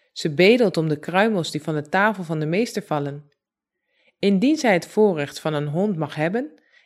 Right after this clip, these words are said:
is ze bereid zich als hond te laten beschouwen. Ze heeft geen nationaal of godsdienstig vooroordeel of trots die haar manier van doen beïnvloeden. En zij erkent Jezus onmiddellijk als de verlosser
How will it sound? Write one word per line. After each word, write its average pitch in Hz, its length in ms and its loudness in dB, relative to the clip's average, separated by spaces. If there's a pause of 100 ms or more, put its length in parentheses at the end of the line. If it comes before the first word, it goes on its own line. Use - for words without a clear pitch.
(120)
is 180 140 -2
ze 156 100 -4
bereid 160 540 0
zich - 240 -8
als 143 120 -4
hond 202 260 -4
te 226 100 -2
laten 180 280 0
beschouwen. 151 640 -6 (1120)
Ze - 180 -4
heeft 180 200 2
geen 240 240 0
nationaal 165 560 0
of - 160 -10
godsdienstig 175 680 -4
vooroordeel 156 760 -2 (460)
of 165 360 2
trots 170 400 0
die 165 160 0
haar 156 120 0
manier 165 420 0
van 156 280 -6
doen 190 200 0
beïnvloeden. 165 760 -4 (520)
En - 160 -2
zij 175 180 4
erkent 233 460 0
Jezus 220 400 2
onmiddellijk 180 500 -2
als 180 120 -2
de - 80 -14
verlosser 165 560 -4